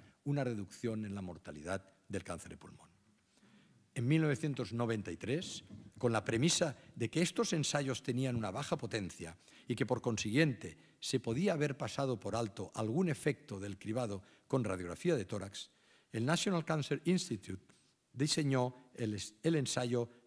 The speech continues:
P-, P L C O, P L C O, Prostate Lung Colorectal and Ovarian Cancer Screening Trial. Fue un estudio randomizado, multicéntrico,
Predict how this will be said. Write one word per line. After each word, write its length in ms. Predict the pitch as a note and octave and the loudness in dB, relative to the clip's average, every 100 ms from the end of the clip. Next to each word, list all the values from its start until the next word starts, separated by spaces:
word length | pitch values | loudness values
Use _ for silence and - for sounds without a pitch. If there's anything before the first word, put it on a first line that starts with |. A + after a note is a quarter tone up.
| _ | _
P-, 220 | - D3 | 0 2
P 240 | D3 - D#3 | 2 6 6
L 180 | C3 G#2+ | 6 0
C 220 | - F#2 | -2 -2
O, 160 | G#2 | -2
P 200 | C3 - | -4 0
L 140 | C3 G#2+ | 2 2
C 180 | - F#2 | -2 -4
O, 160 | G#2+ - - - | -4 -8 -18 0
Prostate 500 | D3 D3+ - D3 - | 2 2 0 -4 -2
Lung 320 | B2 B2+ B2+ | 0 0 0
Colorectal 600 | - G#2 G#2 B2+ - A#2+ | -2 -2 0 -2 -2 -2
and 120 | A2+ G2 | -2 -2
Ovarian 480 | G#2+ A#2+ A#2+ A#2+ A2+ - | -2 0 0 -4 -6 -14
Cancer 360 | - A#2+ A2+ A2 | -2 -2 0 -4
Screening 400 | - - G#2 G2 | -4 -4 -2 -2
Trial. 400 | - D3+ A2+ D#2 - - _ _ _ _ _ | 2 2 2 -2 -14 -20 _ _ _ _ _
Fue 200 | - E3+ | 2 4
un 60 | F3+ | 4
estudio 420 | - E3+ D3+ A#2+ | 4 4 6 2
randomizado, 880 | F#2+ G#2 A2 F#2+ E2+ - C3 C#3+ D3+ - - | 2 -2 -2 -4 -6 -2 0 0 -8 -14 -8
multicéntrico, 960 | A2 G2 - A2+ B2+ C#3+ C#3+ D3 D#3 | -4 -4 -4 -2 0 0 0 -4 -4